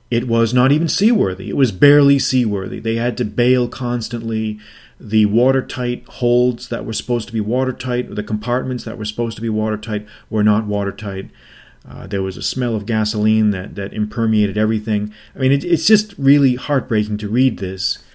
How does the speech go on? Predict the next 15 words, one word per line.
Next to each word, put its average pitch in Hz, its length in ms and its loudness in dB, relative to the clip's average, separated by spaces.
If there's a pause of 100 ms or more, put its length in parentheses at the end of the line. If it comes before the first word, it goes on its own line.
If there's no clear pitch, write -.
(360)
that 110 400 0 (140)
a 113 80 0
man 127 280 2
of 110 80 -2
such - 280 -2
fame, 113 340 0
and 110 180 0
Jack 185 280 0
London 202 240 4
at 139 80 -4
that 139 180 -2
time 139 320 -2
was 123 120 -2
probably 160 680 2
America's, 131 800 -2